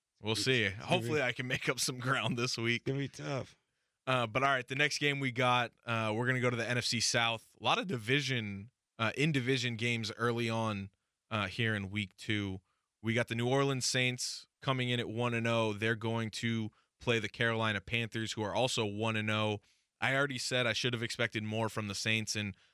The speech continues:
Speaker 1: I was wrong about them. They looked incredible about the Packers. Their defense looked impressive, and it really seemed like they were able to balance the two quarterbacks pretty well. And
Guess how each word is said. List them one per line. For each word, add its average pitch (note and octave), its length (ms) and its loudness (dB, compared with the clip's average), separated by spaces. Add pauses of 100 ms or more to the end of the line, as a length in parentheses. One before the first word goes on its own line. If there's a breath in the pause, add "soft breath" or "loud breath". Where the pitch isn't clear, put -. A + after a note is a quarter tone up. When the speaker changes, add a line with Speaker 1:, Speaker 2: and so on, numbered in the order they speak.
(120 soft breath)
Speaker 1:
I A2+ 120 0
was G#2+ 160 -8
wrong A2 280 -2
about G#2+ 300 -2
them. G#2 220 -4
They G#2 100 0
looked G#2+ 320 -4 (260)
incredible A2+ 540 0
about G#2 240 0
the F#2+ 60 -16
Packers. G#2 640 -4 (300)
Their G#2+ 100 0
defense A2+ 540 -2
looked A2 300 -4
impressive, A2 760 -2
and G2 340 0 (260 soft breath)
it A#2+ 120 0
really C#3 220 2
seemed C3+ 200 -4
like A#2 140 -4
they A#2 120 0
were A2 140 0
able A2 160 0
to G2+ 100 -6
balance G#2 520 -4
the G2+ 100 -14
two A2+ 160 -6
quarterbacks G#2+ 600 -2
pretty G#2+ 220 -2
well. G#2 300 0
And G2 180 -6